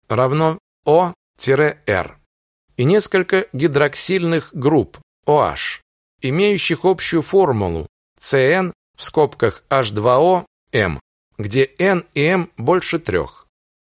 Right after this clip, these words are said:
Посмотрите на общую формулу, и вы поймете, почему вещества этой группы называются углеводами.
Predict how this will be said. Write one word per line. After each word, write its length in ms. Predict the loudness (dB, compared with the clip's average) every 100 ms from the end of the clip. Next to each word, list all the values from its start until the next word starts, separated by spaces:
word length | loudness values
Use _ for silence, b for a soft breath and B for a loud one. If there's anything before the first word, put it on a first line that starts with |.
| _ -8
Посмотрите 600 | -4 -2 -2 -2 -2 0
на 180 | 2 2
общую 300 | 0 -2 -2
формулу, 640 | 2 2 4 0 0 -4 -4
и 100 | 0
вы 160 | 0
поймете, 600 | 0 0 0 0 -2 -4
почему 420 | -4 -4 -2 -2
вещества 580 | -2 -2 -2 -2 0 2
этой 240 | 2 0 0
группы 540 | 2 2 0 -6 -8 _ _ _ _
называются 720 | -4 0 2 2 2 2 0 -2
углеводами. 800 | -6 -2 0 2 2 0 -6 -8